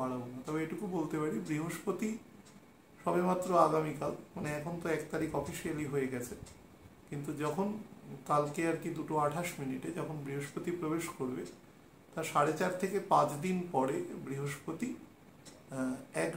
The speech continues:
ডিগ্রি ক্রস করে দেবে। এক ডিগ্রি ক্রস করার পরে কিন্তু temperature, মানে আম-, আমরা যে রিজিয়নে বসবাস করি, coastal এরিয়ার কাছাকাছি, দেড় দুশো কিলোমিটার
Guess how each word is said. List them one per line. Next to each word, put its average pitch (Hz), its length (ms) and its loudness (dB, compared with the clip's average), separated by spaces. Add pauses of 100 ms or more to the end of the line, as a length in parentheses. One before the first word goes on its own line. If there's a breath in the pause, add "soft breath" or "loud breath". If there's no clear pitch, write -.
ডিগ্রি 196 320 0
ক্রস 147 200 4 (120)
করে 117 220 0
দেবে। - 200 -12 (200)
এক - 60 0 (140)
ডিগ্রি 196 260 -2 (100)
ক্রস 170 260 6 (160)
করার 214 260 6 (160)
পরে 165 180 6 (120)
কিন্তু 147 300 -2 (800)
temperature, 156 720 2 (120)
মানে 156 120 0 (160)
আম-, 170 180 2 (120)
আমরা 226 280 8
যে 208 140 2
রিজিয়নে 160 380 2 (100)
বসবাস 143 380 2 (160)
করি, 139 180 0 (160)
coastal 160 540 2
এরিয়ার 139 300 4 (100)
কাছাকাছি, 139 500 0 (840 loud breath)
দেড় 165 220 4
দুশো 160 260 0
কিলোমিটার 139 480 0